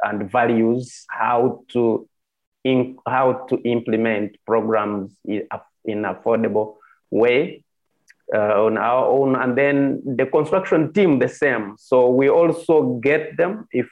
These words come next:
we, if they are new, we get them, we train them for two weeks, and then they graduate like that. So you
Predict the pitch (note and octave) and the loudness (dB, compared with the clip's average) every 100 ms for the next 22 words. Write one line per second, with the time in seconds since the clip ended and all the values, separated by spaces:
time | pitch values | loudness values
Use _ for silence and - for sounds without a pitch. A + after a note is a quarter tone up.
0 | _ A#2+ B2+ B2 A#2+ C3 B2+ A2+ A#2+ A#2 | _ -2 2 2 2 -2 -2 0 2 2
1 | A#2+ C3+ F3 F#3 C3 G#2 C3 C3 C#3 C3+ | 2 4 4 4 2 0 -2 0 0 0
2 | B2+ A#2+ - C3+ C3 A#2 A2+ A2+ - - | 0 0 -2 -2 0 2 0 -2 -2 -2
3 | - C3+ C4+ D4+ - - _ _ _ _ | 2 2 2 0 -6 -20 _ _ _ _
4 | _ _ A2+ C3+ C#3 B2+ C#3+ C3 C3+ D#3 | _ _ 0 2 2 4 2 2 2 0
5 | C#3+ D3 D#3 C#3+ B2 A#2 G#2 - C#3 C#3+ | 2 4 4 2 0 0 -2 -4 -2 -2
6 | - - - C3+ C3 C3 C3 C3 B2+ | -4 -14 0 2 4 4 4 6 4